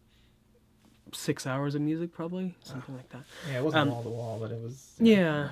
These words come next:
Speaker 1: but there was enough.
Speaker 2: It was enough.
Speaker 1: <laughs> Uh, and, but it's daunting too, you know, 'cause I mean, at that point, actually, I, you know, I think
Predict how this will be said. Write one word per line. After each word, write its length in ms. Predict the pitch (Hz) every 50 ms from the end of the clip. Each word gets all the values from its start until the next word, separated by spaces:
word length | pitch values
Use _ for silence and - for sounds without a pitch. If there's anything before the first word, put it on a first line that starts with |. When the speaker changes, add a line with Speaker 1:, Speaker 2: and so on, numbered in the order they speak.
| - -
Speaker 1:
but 120 | - 175 170
there 120 | 185 196
was 120 | 208 196
enough. 400 | 185 175 156 131 - - - - 156
Speaker 2:
It 80 | 156
was 100 | 156 151
enough. 380 | 180 160 160 - 226 220 - - 311
Speaker 1:
<laughs> 340 | - - - 247 - 233 - - - 285 269 285 240 247 185 175 -
Uh, 140 | 185 185 175 -
and, 220 | 220 208 214 220
but 120 | 208 240 247
it's 100 | 240 190
daunting 520 | - 202 208 254 339 320 - 139 127 135 139
too, 260 | - - 233 269 240
you 120 | 160 139 131
know, 100 | 131 147
'cause 160 | - 165 160
I 60 | 170
mean, 160 | 165 165 160
at 120 | 156 143 -
that 220 | 175 185 196 190
point, 380 | - - 160 143 135 131 - - - - _ _ _ - - - - - - - - -
actually, 240 | 269 - - 208
I, 40 | 175
you 220 | 165 - 156 185 180
know, 80 | 180
I 80 | 175 175
think 340 | - - 196 185 - -